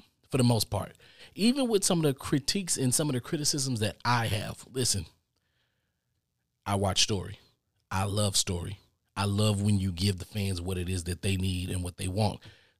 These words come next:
The beauty about the W W E universe, you guys, we speak. So you guys have all the resources in the world to go and have a department looking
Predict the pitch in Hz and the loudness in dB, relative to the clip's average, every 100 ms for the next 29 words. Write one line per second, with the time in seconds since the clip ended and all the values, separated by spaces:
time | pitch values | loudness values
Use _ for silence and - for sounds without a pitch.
0 | - 107 90 131 123 107 90 113 120 - | -4 0 6 6 6 2 2 2 2 -4
1 | - 98 101 107 101 104 101 107 107 123 | -8 -2 2 2 2 2 2 2 4 4
2 | 123 139 139 - _ _ _ 107 147 170 | 4 0 -2 -8 _ _ _ -2 0 4
3 | 127 120 120 120 - _ _ _ _ _ | 6 6 4 0 -8 _ _ _ _ _
4 | _ _ _ 117 190 - - 202 - - | _ _ _ 6 6 8 6 4 0 -20
5 | _ _ _ _ _ - 98 156 208 135 | _ _ _ _ _ -2 2 2 4 4
6 | 120 117 135 113 104 - 110 160 151 117 | 4 2 0 0 -2 -2 6 8 8 6
7 | 95 120 170 - 104 95 101 - - _ | 2 2 4 4 2 0 0 -4 -8 _
8 | _ - 165 165 120 117 147 123 - 110 | _ 0 2 4 4 4 4 2 -4 0
9 | 147 165 139 - - - 117 156 113 95 | 2 2 0 -6 -10 0 6 8 6 2
10 | - 175 156 120 104 143 190 127 107 | 0 0 2 -2 2 4 4 4 2